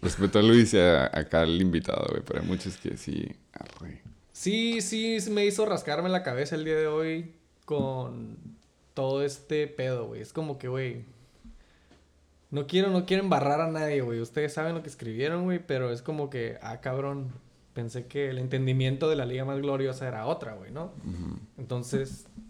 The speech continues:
Speaker 1: Complots y la verga.
Speaker 2: Uphold, carnal. Uphold por dos veces, güey. Porque, ¿qué digo? Todas las temporadas, mientras más trades haya, más gloriosa es la liga. Y ve.
Speaker 1: Feo, güey.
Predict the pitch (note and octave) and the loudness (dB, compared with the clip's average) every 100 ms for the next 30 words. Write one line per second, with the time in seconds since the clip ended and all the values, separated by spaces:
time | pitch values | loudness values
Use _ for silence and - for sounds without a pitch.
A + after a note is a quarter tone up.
0 | - _ _ - D2+ - D2+ A#1+ - - | -20 _ _ -2 -2 0 0 -2 -6 -6
1 | C2 C2 C#2 - D3 - E3 F3 E3 C#3 | -6 -8 -4 -2 -2 -2 0 2 4 0
2 | B2+ C3+ B2 A#2 G#2+ G2 C3+ C3+ C3 F3 | -4 -4 -2 -4 -6 -8 -4 -4 2 4
3 | A3 A3 - E3+ D#3+ D3+ F#3+ G3 F3+ F#3 | 4 2 4 6 6 6 6 6 4 2
4 | F#3 F3 C#3+ B2+ A#2 G#2 B2+ - - - | 2 0 0 0 -4 -6 -12 -14 -18 -14
5 | - D3+ C#3 C3+ C3 C3 D#3+ E3 F#3 G3 | -4 0 0 0 -2 0 0 2 2 2
6 | G#3 A3+ A#3 - A3 - - - _ _ | 2 0 0 -2 -4 -12 -18 -18 _ _
7 | - - - - - - - - - _ | -20 -20 -20 -20 -20 -20 -20 -20 -20 _
8 | _ _ - D3+ E3+ F3 - C#3 C3+ C#3 | _ _ -2 2 2 0 -4 -4 -2 -2
9 | D#3+ F3+ F3+ - C3 B2+ B2+ A2 A2+ A2+ | -2 -2 -6 -6 -4 -2 -4 -6 -4 -6
10 | C3 - - D#3 D#3 - E3 D3+ B2+ C3 | -8 -6 -4 -4 -6 -6 -2 -2 -4 -8
11 | - - - - _ _ _ A2 A#2 B2 | -16 -20 -20 -20 _ _ _ -6 -4 -2
12 | C3 C3+ C3+ C3+ C#3 C3+ C3 D#3+ D3+ A2+ | 0 0 0 0 -2 0 0 0 -2 -6
13 | - _ C#3 C3 G3 A3 - - - - | -14 _ -2 2 2 2 -6 -18 -20 -20
14 | - - _ _ _ - - _ _ - | -20 -20 _ _ _ -14 -14 _ _ -6
15 | - G1+ | -6 -6